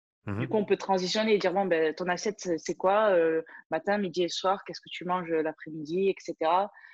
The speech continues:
Speaker 2: Comment tu te sens ? Est-ce qu'il y a des trucs que t'as du mal à digérer ? » Et on voit, et on essaie d'aiguiller comme ça au maximum, euh, les personnes.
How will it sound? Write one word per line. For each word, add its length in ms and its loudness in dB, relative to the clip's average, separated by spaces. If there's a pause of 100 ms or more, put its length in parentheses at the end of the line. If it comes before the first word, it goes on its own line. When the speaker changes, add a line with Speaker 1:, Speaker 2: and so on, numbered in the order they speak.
(140)
Speaker 2:
Comment 280 2
tu 160 -10
te 80 -12
sens ? 180 0
Est-ce 120 -8
qu'il 100 -2
y 20 0
a 40 2
des 40 0
trucs 160 -10
que 60 -20
t'as 120 0
du 120 -8
mal 140 -2
à 60 -2
digérer ? » 500 0 (400)
Et 100 2
on 140 4
voit, 260 2
et 80 -2
on 80 -2
essaie 240 0
d'aiguiller 400 4
comme 180 -2
ça 140 -2
au 40 2
maximum, 640 -2 (880)
euh, 280 4
les 100 0
personnes. 580 0